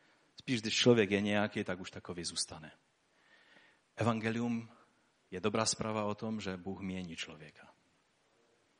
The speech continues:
Proměňuje. I to, co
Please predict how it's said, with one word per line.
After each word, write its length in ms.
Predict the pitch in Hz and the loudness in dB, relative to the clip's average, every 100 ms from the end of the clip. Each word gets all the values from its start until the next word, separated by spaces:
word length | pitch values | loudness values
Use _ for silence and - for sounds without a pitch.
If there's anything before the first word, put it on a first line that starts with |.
| _ _ _ - | _ _ _ -8
Proměňuje. 600 | 110 113 110 101 82 78 - _ _ _ _ _ _ _ _ _ _ _ _ - | -4 -2 -2 -2 -6 -12 -18 _ _ _ _ _ _ _ _ _ _ _ _ -12
I 60 | |
to, 420 | 131 - 156 143 | -4 8 10 10
co 560 | 143 - 123 123 120 113 | 6 6 8 8 6 0